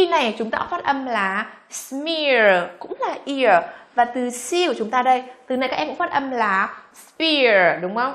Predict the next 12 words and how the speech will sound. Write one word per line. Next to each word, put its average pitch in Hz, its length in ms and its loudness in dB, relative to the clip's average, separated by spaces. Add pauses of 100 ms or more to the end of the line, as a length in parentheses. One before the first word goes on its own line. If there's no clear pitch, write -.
(120)
Ear. 226 460 4 (260)
Chỉ 254 220 -2
riêng 311 360 -2
D 320 40 0 (120)
của 240 140 4
chúng 214 160 -6
ta, 247 240 2
từ 247 80 -2
này 214 160 0
đây 214 120 0
các 240 80 -4
em, 240 180 2